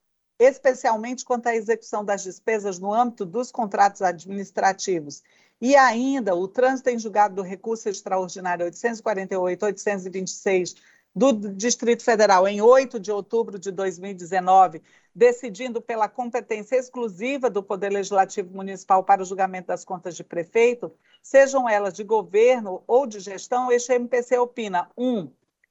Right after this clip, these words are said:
pela emissão de parecer prévio recomendando a reprovação das contas de governo da Prefeitura de Assis Brasil,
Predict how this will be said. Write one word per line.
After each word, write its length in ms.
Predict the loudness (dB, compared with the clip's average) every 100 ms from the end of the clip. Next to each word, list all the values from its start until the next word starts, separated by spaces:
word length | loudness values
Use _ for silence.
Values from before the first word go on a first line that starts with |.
| _ _ 4
pela 280 | 6 6
emissão 380 | 2 -4 -6 -6
de 100 | -4
parecer 400 | -4 -4 -6 -10
prévio 400 | -6 -2 -2 -2
recomendando 600 | -8 -6 -6 -6 -4 0
a 40 | -2
reprovação 800 | -2 -2 2 2 2 0 -4 -2
das 200 | -2 -4
contas 320 | -8 -8 -8
de 80 | -8
governo 560 | -8 -4 0 0 2
da 100 | -2
Prefeitura 560 | -2 -4 -4 -6 -6 -6
de 120 | -2
Assis 360 | -2 -2 -10 -6
Brasil, 580 | 0 0 0 -2 -2